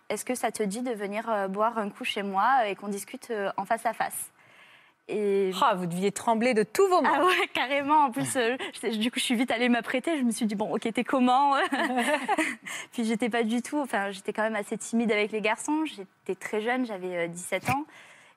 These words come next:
Speaker 1: Et, euh, enfin, je me suis, même maintenant, quand j'y repense, je me dis, « Mais tu es folle d'avoir accepté, quoi. » Enfin,
Speaker 2: Bah
Speaker 1: et,
Speaker 2: non.
Speaker 1: ouais,
Speaker 2: Il
Speaker 1: non,
Speaker 2: était,
Speaker 1: mais
Speaker 2: bah non.
Speaker 1: franchement,
Speaker 2: Bah
Speaker 1: euh,
Speaker 2: non. Bah
Speaker 1: même
Speaker 2: non.
Speaker 1: je me reconnaissais pas. <laughs> C'est-à-dire que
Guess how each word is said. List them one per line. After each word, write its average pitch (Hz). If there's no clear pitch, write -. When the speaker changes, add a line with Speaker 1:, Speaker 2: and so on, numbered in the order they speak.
Speaker 1:
Et, 202
euh, 185
enfin, 180
je 196
me 214
suis, -
même 220
maintenant, 220
quand 220
j'y 202
repense, 220
je 220
me 190
dis, « 190
Mais 175
tu -
es -
folle 349
d'avoir 254
accepté, 330
quoi. » 262
Enfin, 233
Speaker 2:
Bah 185
Speaker 1:
et, -
Speaker 2:
non. 226
Speaker 1:
ouais, 247
Speaker 2:
Il 294
Speaker 1:
non, 285
Speaker 2:
était, 381
Speaker 1:
mais 254
Speaker 2:
bah 190
non. 302
Speaker 1:
franchement, 285
Speaker 2:
Bah 330
Speaker 1:
euh, 254
Speaker 2:
non. 165
Bah 180
Speaker 1:
même 262
Speaker 2:
non. 240
Speaker 1:
je 226
me 226
reconnaissais 233
pas. 214
<laughs> 269
C'est-à-dire 220
que 208